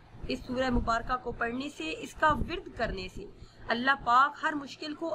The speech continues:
आसान कर देता है। मुश्किलात और परेशानियों से निजात मिलती है। हाजतों को पूरा करने, घर में, कारोबार में खैर बरकत के लिए इसका विर्द नहायत ही मुजर्रब और ख़ास है।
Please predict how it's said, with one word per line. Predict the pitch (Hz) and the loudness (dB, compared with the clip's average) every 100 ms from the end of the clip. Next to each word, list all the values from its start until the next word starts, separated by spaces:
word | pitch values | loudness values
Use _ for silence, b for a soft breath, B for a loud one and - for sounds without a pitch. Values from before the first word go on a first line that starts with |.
| 240 | 4
आसान | 233 240 262 302 302 | 2 4 4 4 4
कर | 214 - | -2 -2
देता | 175 - 165 | -6 -4 -6
है। | 165 - - - B | -6 -14 -20 -20 B
मुश्किलात | - 240 262 240 254 339 349 | -10 -6 0 6 8 8 4
और | 294 262 | -2 -4
परेशानियों | 269 269 - 262 277 320 311 | -6 -6 0 2 2 0 -4
से | 294 | -6
निजात | 254 220 226 208 254 | -6 -4 2 4 4
मिलती | 214 165 - 175 | 0 -10 -10 -10
है। | 180 175 - B B B | -10 -10 -8 B B B
हाजतों | 208 233 254 294 | 6 6 2 -6
को | - 277 | -6 -10
पूरा | - 240 240 | -8 -2 0
करने, | 240 247 269 285 285 233 | 0 -4 -2 -4 -4 -8
घर | - 285 349 | 2 4 4
में, | 330 330 - - - | 2 -2 -6 -14 -4
कारोबार | 240 233 220 226 254 277 | 2 2 4 6 8 6
में | 262 - | 0 -8
खैर | 254 269 220 | -6 -6 -4
बरकत | 220 220 302 302 - | -4 -2 -4 -4 -4
के | 240 240 | -4 -4
लिए | 208 320 381 - - - - - | -4 -6 -8 -14 -20 -20 -18 -4
इसका | 240 - 311 254 | -4 4 4 4
विर्द | 233 349 285 | 2 0 0
नहायत | 262 214 - 240 247 302 - 294 | 4 4 6 6 6 4 -4 -4
ही | 294 | -2
मुजर्रब | 247 - 240 240 269 302 320 | -2 -4 -6 -4 2 6 6
और | 262 220 | 4 -2
ख़ास | - - 190 214 - | -4 -2 0 0 -4
है। | - | -18